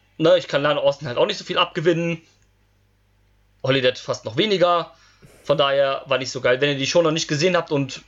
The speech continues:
das immer erst so hört und danach dann die Show, äh, guckt, ich empfehle euch das gleiche wie dem lieben Marcel.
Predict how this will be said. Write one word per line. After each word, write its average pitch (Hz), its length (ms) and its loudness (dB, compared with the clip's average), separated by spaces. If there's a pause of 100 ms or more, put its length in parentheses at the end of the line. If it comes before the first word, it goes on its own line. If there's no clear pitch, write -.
das 135 160 -2
immer 139 180 0
erst 165 220 0
so 156 100 -4
hört 156 220 2
und 131 120 -8
danach 170 360 0
dann 175 200 0
die 160 60 -8
Show, 170 680 4
äh, 156 40 -6 (720)
guckt, - 300 -2
ich 156 140 0
empfehle 165 300 2
euch 143 140 0
das - 160 -12
gleiche 143 260 0
wie 131 60 -8
dem 127 140 -4
lieben 120 180 -4
Marcel. 165 440 2